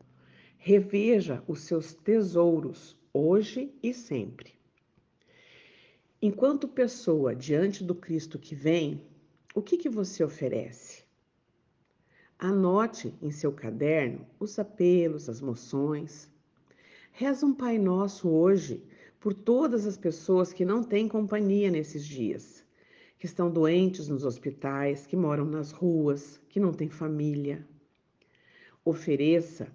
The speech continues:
uma oblação, um carinho, uma conversa com alguém invisível nas ruas. Deseje bom Natal em Cristo, com Cristo.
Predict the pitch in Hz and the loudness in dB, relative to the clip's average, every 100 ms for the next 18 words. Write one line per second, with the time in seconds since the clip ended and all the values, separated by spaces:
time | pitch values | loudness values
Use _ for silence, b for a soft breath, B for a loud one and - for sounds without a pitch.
0 | - - 151 151 151 - 190 196 202 196 | -14 -6 -4 -4 -4 0 0 0 -4 -6
1 | - 156 131 113 - - _ _ _ _ | -10 -6 -4 -6 -14 -20 _ _ _ _
2 | _ 160 147 165 143 131 143 143 120 - | _ -8 -4 -2 0 0 0 -2 -2 -6
3 | - 147 143 143 151 143 143 143 180 190 | -8 -4 -4 -4 -4 -4 -2 0 0 -2
4 | - 196 190 175 160 151 156 165 180 175 | -6 -8 -4 -2 -2 -2 -2 0 -2 0
5 | 220 165 170 220 208 175 156 143 131 - | -2 0 0 2 2 0 -2 -2 -6 -6
6 | 113 - - - _ b b b b b | -4 -4 -10 -20 _ b b b b b
7 | b 190 185 165 175 196 175 143 143 202 | b 4 4 4 4 4 4 -2 -2 0
8 | 254 254 233 160 175 175 170 - _ 214 | 0 -2 -4 -2 2 2 0 -8 _ -4
9 | 226 - 226 262 269 - 262 277 - _ | -4 -2 0 0 -2 -10 -10 -10 -18 _
10 | _ _ - 349 302 - 143 117 - - | _ _ 4 4 4 -2 -2 -2 -4 -12
11 | 127 | -14